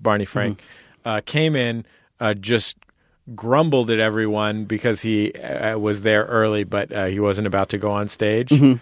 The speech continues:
Speaker 1: Uh, he was pretty annoyed and grumbled at, uh, Julia. Sat down in the dressing room, uh, next to the band, uh, Mission of Burma.
Speaker 2: Mm-hmm.
Speaker 1: And, uh, just didn't talk to anyone and did an entire New York Times crossword puzzle in, like, the fifteen minutes until the show started.
Speaker 2: <laughs> Hell yeah.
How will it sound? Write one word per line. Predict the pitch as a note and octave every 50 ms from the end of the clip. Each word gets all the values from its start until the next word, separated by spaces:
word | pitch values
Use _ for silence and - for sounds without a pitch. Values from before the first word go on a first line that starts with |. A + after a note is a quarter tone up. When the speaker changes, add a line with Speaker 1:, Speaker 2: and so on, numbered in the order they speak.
| _ _ _ -
Speaker 1:
Uh, | A#2+ G#2+ G2+ G2+ G2 F#2+
he | G2 G2 G2
was | G#2 G2+ -
pretty | - - A#2+ A#2 A#2
annoyed | A#2 A2+ G#2+ G2+ G2+ G2+ G2
and | G2+ G2+ F#2+
grumbled | F2 G2 A2 G#2 G#2 G#2 G#2+ G2+ G#2
at, | G2+ G2+ - -
uh, | - A2 G2+
Julia. | G2+ F#2 G2+ G2 G2 F#2+ F#2 F2
Sat | - - A#2 A2+ A2+ -
down | B2+ A#2+ A#2
in | A2+ A2
the | G#2+
dressing | G2+ G2+ A2 G#2 G2 - G#2+ F#2+
room, | F#2+ F#2+ F#2 F#2 F#2 F2+ - _ _ - _ _ _ _ _ _ -
uh, | G2 F#2 F2+ F2+ F2+ F2 F2 E2+ E2+ - - -
next | A2 G#2+ G2+ G2 - - -
to | - G#2+
the | F#2+ G2 F#2+
band, | E2+ G2+ G2 G2 F#2+ F#2 F#2 F#2 F#2 F2 - - _ _ _ _ _ _ _ -
uh, | - G2+ F#2+ F#2
Mission | F2+ F#2 G2 - - A#2+
of | G#2+ F#2
Burma. | - G#2+ G2 F#2 F#2 F#2+ G#2 G#2 -
Speaker 2:
Mm-hmm. | - B2 A2 C#3+ D#3 D3+ F3+ - - _ _ _ _ _ _ -
Speaker 1:
And, | B2 A2 G#2 G2+ G2 G2 F#2+ -
uh, | - A2 G2+ G2 F#2+ F#2+ - - - A2
just | F#2 A#2+ A#2 G#2 - G#2 G#2
didn't | G#2 A#2 A2+ A2+
talk | A2 A2 G2+ G2+ -
to | - -
anyone | A2+ G#2+ G2+ G2+ F#2+ F#2+ F#2 F#2 F2+ F2+ F2 _ _ _ _
and | - A2 G#2+ G2
did | G#2+ G2+ G2
an | G2+
entire | G2+ G2 F#2 - A2 G2 G2 F#2+
New | G2 G2
York | F#2+ G2 F#2+ -
Times | - G2+ F#2 F#2+ F#2 -
crossword | - G2+ F#2 F2+ - F#2+ F2+ D#2+
puzzle | - F#2+ F#2+ F2 F2+ F#2 F2+ -
in, | - G2+
like, | G2 F#2+ F#2 -
the | - F#2
fifteen | - A2 G2+ - - G#2+ G2+ F#2+
minutes | F#2+ F#2+ F#2 F#2 F#2 -
until | G2 F#2 - G2
the | F#2+ F#2+
show | F2+ - A2 F#2+ F#2
started. | - - A2+ F#2+ F#2 F2+ F2 F2 E2+ -
Speaker 2:
<laughs> |
Hell | - B2 A2+ A2 G#2
yeah. | G2 F2+ F#2